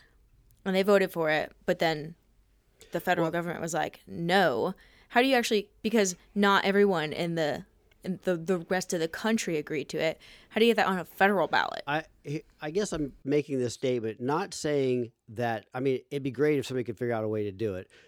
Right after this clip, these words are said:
Speaker 2: I'm not saying it so much as to make it happen. I'm saying,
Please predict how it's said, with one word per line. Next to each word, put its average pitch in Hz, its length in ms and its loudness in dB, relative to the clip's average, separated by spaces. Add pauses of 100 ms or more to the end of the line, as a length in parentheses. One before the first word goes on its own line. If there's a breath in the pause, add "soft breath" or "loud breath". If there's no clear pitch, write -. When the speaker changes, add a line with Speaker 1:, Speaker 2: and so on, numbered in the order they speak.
(160 soft breath)
Speaker 2:
I'm 160 100 -4
not 311 200 -4
saying 185 320 2
it 131 160 2
so 143 160 -2
much 139 240 2
as 120 200 -4
to 123 120 -4
make 120 320 2
it 113 120 -6
happen. 117 520 -2 (360 loud breath)
I'm 156 220 4
saying, 202 600 6